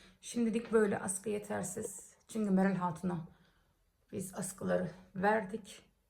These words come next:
Burada eşimin eskiden askıda duran ama bu sene giymediği gömlekleri askıda durdu. Hepsi bunların askıda durdu eskiden. Bunların hepsi askıda duruyordu dediğim gibi. Ama şimdi dolapta askı yok.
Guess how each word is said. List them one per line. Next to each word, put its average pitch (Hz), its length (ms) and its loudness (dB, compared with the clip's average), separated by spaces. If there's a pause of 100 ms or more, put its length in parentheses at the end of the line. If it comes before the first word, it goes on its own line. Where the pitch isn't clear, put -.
(760)
Burada 190 160 -2
eşimin 202 440 0
eskiden 226 360 0
askıda 220 420 4
duran 214 400 6
ama 214 140 8
bu 196 80 2
sene 208 220 6
giymediği 190 480 6
gömlekleri 185 640 4 (420)
askıda 226 380 8
durdu. 180 220 4
Hepsi 285 240 2
bunların 208 240 4
askıda 202 360 -2
durdu 170 220 -2
eskiden. 196 500 -2 (1200)
Bunların 202 280 2
hepsi 214 220 -2
askıda 202 360 0
duruyordu 190 360 2
dediğim 190 320 2
gibi. 208 320 0 (520)
Ama 214 200 12
şimdi 208 280 10
dolapta 208 360 8
askı 214 300 4
yok. 208 380 0